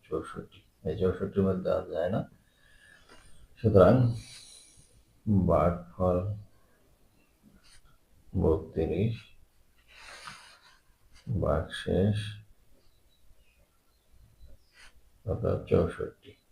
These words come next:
এই হলো দুই নম্বর। এবার দেখবো তিন নম্বর। একশো দ্বারা ভাগ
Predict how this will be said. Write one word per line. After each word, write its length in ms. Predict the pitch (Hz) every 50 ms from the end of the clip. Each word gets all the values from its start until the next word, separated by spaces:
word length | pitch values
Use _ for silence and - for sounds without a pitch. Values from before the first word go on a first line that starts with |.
| - - - - - -
এই 140 | 110 95 92
হলো 220 | 90 90 92 110 - - - - - - - -
দুই 180 | 127 - -
নম্বর। 340 | - 82 78 - - - - - _ - _ - - - - - - - - - _ _ _ _ _ _ - _ _ _ -
এবার 260 | - 104 101 104 107 104 98
দেখবো 260 | 101 95 87 95 104 104
তিন 220 | - 104 104 101 98 98 95
নম্বর। 320 | 92 87 85 85 85 87 - - - - - - -
একশো 260 | - 92 90 - -
দ্বারা 220 | 90 92 92 98 98
ভাগ 200 | 92 92 87